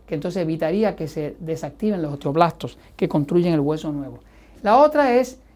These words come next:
que para manejar el P H, si, eh, para evitar que haya exceso de acidez, usted empieza a usar jugos verdes una o dos veces al día. El jugo verde es verde porque tiene mucho magnesio y potasio,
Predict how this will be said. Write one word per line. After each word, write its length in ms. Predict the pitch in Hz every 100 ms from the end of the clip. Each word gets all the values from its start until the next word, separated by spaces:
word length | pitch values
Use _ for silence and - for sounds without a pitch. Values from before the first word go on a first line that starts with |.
| - -
que 120 | 170
para 180 | 170 165
manejar 360 | 160 151 190
el 100 | 233
P 120 | 240
H, 280 | 233 208 202
si, 160 | - 151 - -
eh, 240 | 165 156 156
para 140 | 156
evitar 340 | 147 143 196 202
que 180 | 196
haya 240 | 185 190 190
exceso 400 | 175 - 175 208
de 60 |
acidez, 440 | 202 214 214 208 - - - - - -
usted 260 | - 180 175 -
empieza 320 | 185 196 190
a 80 | 175
usar 280 | 175 202 196
jugos 300 | 165 175 196
verdes 440 | 185 180 240 240 - - _ _ _ - -
una 260 | - 190 196
o 20 |
dos 120 | 175
veces 260 | 156 175 190
al 120 | 208
día. 260 | 202 185 214 - -
El 100 | 156
jugo 200 | 156 233
verde 240 | 247 240 220
es 140 | 202
verde 420 | 233 240 185 170
porque 220 | 170 151
tiene 180 | 151 170
mucho 240 | 175 180 196
magnesio 400 | 165 170 208 208
y 40 |
potasio, 380 | 151 143 120